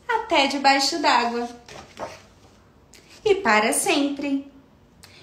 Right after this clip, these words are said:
Então, Kikinha, você gostou dessa história? Olha, essa história se chama Pedro e Tina, uma amizade muito especial, de Stephen Michael King,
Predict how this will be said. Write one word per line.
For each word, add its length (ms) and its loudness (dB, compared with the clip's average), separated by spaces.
Então, 460 2
Kikinha, 480 -6
você 300 -4
gostou 460 -4
dessa 280 -4
história? 580 -4
Olha, 240 -8
essa 320 0
história 520 0
se 160 -4
chama 640 0
Pedro 580 0
e 200 0
Tina, 640 -2
uma 320 4
amizade 560 2
muito 540 0
especial, 840 -4
de 200 -2
Stephen 720 -2
Michael 520 -2
King, 500 -4